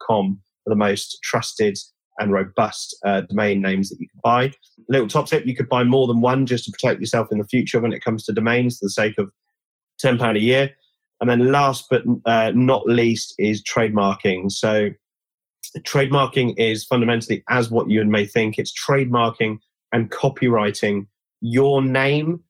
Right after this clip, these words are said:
your logo, or your business in the sector that you want to be operating in. And it's much more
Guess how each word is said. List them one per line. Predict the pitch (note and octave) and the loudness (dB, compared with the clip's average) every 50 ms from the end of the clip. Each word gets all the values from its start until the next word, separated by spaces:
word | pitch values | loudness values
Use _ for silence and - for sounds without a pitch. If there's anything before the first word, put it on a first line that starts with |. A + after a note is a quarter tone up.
| _ _ - | _ _ -2
your | A#2+ A#2+ | 0 2
logo, | A#2 A#2 A#2 B2+ C3 C3 B2+ B2+ A#2+ C3+ A2+ G#2+ G#2 G#2+ | 4 4 4 4 4 4 4 2 2 2 2 2 2 0
or | - - A2+ A#2 | 0 -2 0 2
your | A#2+ C3 A#2+ A2+ | 2 2 2 0
business | - - C#3 B2+ A#2 A#2 G#2+ G#2 G2+ - - - | 0 0 0 0 2 0 0 0 -2 -4 -6 -2
in | - A#2+ A2+ | 0 2 2
the | A2 | 0
sector | G#2 - B2 G#2+ G2+ - - G#2 | 0 0 -2 -2 -4 -4 -8 -6
that | G2 F#2+ G2+ | -4 -2 0
you | G#2 A2 G#2+ | 0 2 2
want | A2 A2 G#2 - - | 2 2 0 0 -4
to | - - | -4 -2
be | A2+ G#2 G2+ G2+ G2+ G2+ _ _ _ _ - | 0 0 0 0 -4 -6 _ _ _ _ -2
operating | C3+ C3+ - A2 G2 G2 G2+ - - D3+ D#3+ D#3+ | -2 0 0 0 0 0 -2 -2 -4 -6 -6 -6
in. | F#2 F#2 G2 G2 _ _ _ _ _ _ _ - | -8 -12 -12 -14 _ _ _ _ _ _ _ -4
And | G#2+ A2+ | -2 -2
it's | G2 - - - - | -2 -4 -6 -4 0
much | A2 A#2 A#2 C3 A#2 - - - | 2 2 4 2 0 -2 -2 -2
more | A#2 A#2+ B2 B2 B2 A#2+ A2+ A2 G#2+ | 0 2 2 4 4 4 2 2 0